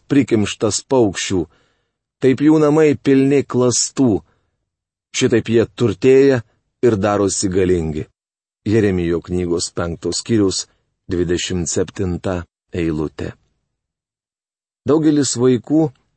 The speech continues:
palieka namus dėl nepakenčiamų gyvenimo sąlygų.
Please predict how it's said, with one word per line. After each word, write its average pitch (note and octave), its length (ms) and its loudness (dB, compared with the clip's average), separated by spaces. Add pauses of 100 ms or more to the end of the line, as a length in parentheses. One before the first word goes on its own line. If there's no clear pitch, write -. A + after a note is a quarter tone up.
(120)
palieka C3 380 0
namus A#2+ 460 0
dėl A#2 240 2
nepakenčiamų A#2 1040 0
gyvenimo G#2+ 540 0
sąlygų. E2 580 -6